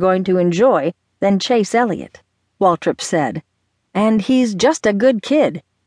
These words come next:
You can tell his mom and daddy raised him right because he doesn't gloat and he doesn't boast. He's just like his dad,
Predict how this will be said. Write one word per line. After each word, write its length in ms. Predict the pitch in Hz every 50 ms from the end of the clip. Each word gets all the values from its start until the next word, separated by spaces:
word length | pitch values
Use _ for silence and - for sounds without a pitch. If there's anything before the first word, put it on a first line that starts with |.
| _ _ -
You 100 | - 170
can 200 | - - 254 233
tell 220 | - 285 294 302
his 200 | 285 269 254 208
mom 300 | 202 208 233 254 262 247
and 160 | 233 220 208 190
daddy 320 | 220 233 240 240 226 208
raised 400 | 190 208 226 277 302 247 - -
him 160 | 156 139 139
right 280 | 135 123 107 - - - -
because 440 | - 190 - - 208 202 196 196 -
he 120 | 226 214
doesn't 480 | 185 190 202 247 262 285 269 247 - 175
gloat 400 | 185 202 262 269 160 156 190 -
and 220 | - 190 202 202
he 100 | 208 202
doesn't 380 | 180 190 196 190 208 202 151 160
boast. 420 | 196 214 175 131 127 - - - _ _ _ _ _ _ _ _ _ -
He's 140 | 254 262 -
just 240 | - 302 359 - -
like 200 | 302 294 277 -
his 160 | 247 226 202
dad, 440 | 190 254 269 240 - - - 190